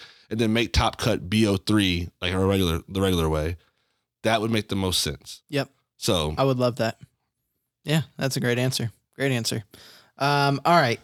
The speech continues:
Speaker 2: so we will do one more. This question comes from Eric Soletto. He said,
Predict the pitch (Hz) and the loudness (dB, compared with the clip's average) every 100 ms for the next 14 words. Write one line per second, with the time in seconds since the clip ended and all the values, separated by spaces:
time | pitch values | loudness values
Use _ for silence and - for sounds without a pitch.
0 | - - 147 139 139 160 175 160 143 139 | -2 4 6 6 6 6 6 6 6 6
1 | 135 127 180 233 160 135 131 131 123 180 | 6 4 4 6 6 6 6 4 6 4
2 | - - 180 151 139 - 147 139 147 139 | 4 2 4 4 2 0 2 2 2 2
3 | 135 147 131 110 143 202 - 190 139 117 | 2 2 0 2 4 4 4 4 4 4
4 | 131 - _ _ _ _ _ - - - | 0 -2 _ _ _ _ _ -20 -16 2
5 | 175 180 190 160 151 143 | 4 6 6 6 6 4